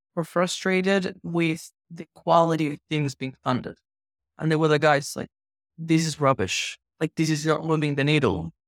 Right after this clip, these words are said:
Why are we spending funds for these things?"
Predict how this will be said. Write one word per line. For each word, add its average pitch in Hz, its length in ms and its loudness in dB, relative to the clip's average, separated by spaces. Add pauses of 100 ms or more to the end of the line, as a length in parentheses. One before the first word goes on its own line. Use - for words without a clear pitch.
Why 147 260 4
are 151 80 2
we 147 100 -2
spending 135 540 -4
funds - 540 -4 (460)
for 127 240 -4
these 135 280 -2
things?" 202 460 -2